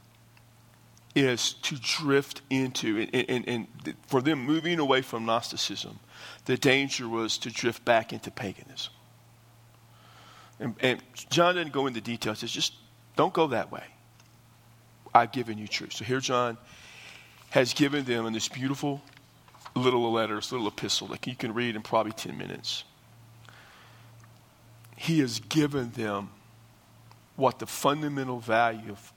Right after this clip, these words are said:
being a Christian is. He said, "I saw it. I touched it. I heard it. It's Jesus. Follow Jesus. Confess him.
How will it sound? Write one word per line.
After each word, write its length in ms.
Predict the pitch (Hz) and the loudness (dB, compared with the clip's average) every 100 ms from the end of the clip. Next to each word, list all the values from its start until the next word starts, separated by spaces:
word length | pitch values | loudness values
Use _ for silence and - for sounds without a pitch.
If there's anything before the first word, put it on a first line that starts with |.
| - | -8
being 180 | 117 110 | -6 -6
a 60 | |
Christian 520 | 110 - - - 110 - - | -6 -6 -4 -6 -8 -16 -12
is. 240 | - - - - - - - - - - - - - - - - - - - - | -10 -10 -14 -20 -20 -20 -20 -20 -20 -20 -20 -20 -20 -20 -20 -20 -20 -20 -20 -8
He 60 | 135 | -2
said, 220 | - 113 | 0 0
"I 80 | - | 0
saw 560 | - - - 127 107 | 0 0 2 2 2
it. 380 | - - - - - _ - - - _ - | -2 -10 -16 -16 -18 _ -20 -20 -20 _ -10
I 80 | - - | -8 -2
touched 600 | - - - - - - | -2 0 0 0 -6 -6
it. 240 | - - - _ - - - - | -16 -20 -20 _ -20 -20 -12 -2
I 140 | 113 | 0
heard 380 | - 113 101 - | 0 -2 -4 -8
it. 280 | - - - - - - - - | -18 -20 -20 -20 -20 -20 -20 -12
It's 200 | 147 - | -4 -2
Jesus. 760 | - 139 117 - - - - - - - - - - - - - | -2 -2 -2 -6 -6 -8 -10 -12 -16 -20 -20 -20 -20 -20 -20 -16
Follow 400 | - 135 110 107 | -2 4 4 2
Jesus. 680 | 101 - - - - - - - - _ - - - - | -6 -10 -10 -12 -14 -16 -16 -20 -20 _ -20 -20 -10 -4
Confess 460 | 135 - 127 - | -2 2 2 2
him. 160 | - | -4